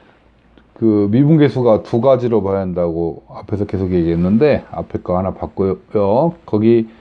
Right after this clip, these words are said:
앞에 거는 H가 영으로 간다 봤고 여기 거는 X가 어디로 간다? A로 간다. 내가 가고자 하는 값으로 가고 X 마이너스 A분의 에프엑스,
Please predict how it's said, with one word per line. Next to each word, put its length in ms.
앞에 260
거는 200
H가 380
영으로 280
간다 240
봤고 460
여기 180
거는 560
X가 360
어디로 240
간다? 380
A로 320
간다. 360
내가 220
가고자 400
하는 340
값으로 380
가고 580
X 260
마이너스 540
A분의 680
에프엑스, 880